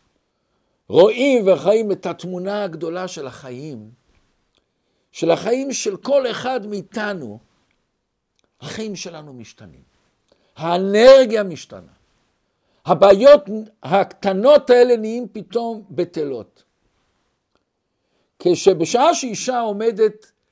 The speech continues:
ללדת, וגם אם השמיכה לא מסודרת כמו שהיא אוהבת, וגם אם יש בחדר איזה תמונה או צבע שהיא לא כל כך אוהבת אותו, שזה תמיד מפריע לה, היא לא מרגישה שום דבר.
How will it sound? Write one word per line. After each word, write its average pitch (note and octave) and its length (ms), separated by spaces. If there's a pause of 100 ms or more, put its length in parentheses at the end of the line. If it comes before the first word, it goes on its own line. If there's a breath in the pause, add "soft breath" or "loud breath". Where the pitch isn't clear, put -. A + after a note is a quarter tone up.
(140)
ללדת, D#3+ 840 (1200)
וגם B3+ 340
אם D4 120
השמיכה B3 640
לא A#3 220
מסודרת G#3+ 680
כמו E3+ 160
שהיא D#3 220
אוהבת, F2 640 (760 soft breath)
וגם A#3+ 340
אם C#4 120
יש B3+ 240
בחדר G#3 460
איזה F#3+ 240
תמונה G3 560
או G3+ 180
צבע A3 460
שהיא A#3+ 180
לא C4+ 180
כל A#3+ 140
כך A#3 220
אוהבת A3+ 420
אותו, F#2+ 300 (640)
שזה A3 260
תמיד C4 580
מפריע A#3+ 640
לה, A2 180 (920)
היא C4+ 80
לא D4+ 120
מרגישה C#4+ 360
שום D4+ 140
דבר. D#4 260